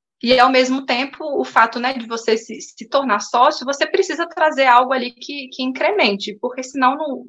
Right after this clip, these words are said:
tem que ter algum diferencial, né? Então, isso, eu vou, vou falar mais um pouquinho também sobre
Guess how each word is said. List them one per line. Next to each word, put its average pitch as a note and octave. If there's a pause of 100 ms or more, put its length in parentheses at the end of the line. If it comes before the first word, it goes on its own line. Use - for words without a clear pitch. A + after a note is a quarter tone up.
(260)
tem A3+
que B3+
ter B3
algum A3+
diferencial, A#3
né? G#3+ (580)
Então, A#3+
isso, C4 (240)
eu A3+
vou, B3
vou A#3
falar B3
mais C4
um C4
pouquinho B3+
também A3+
sobre A#3+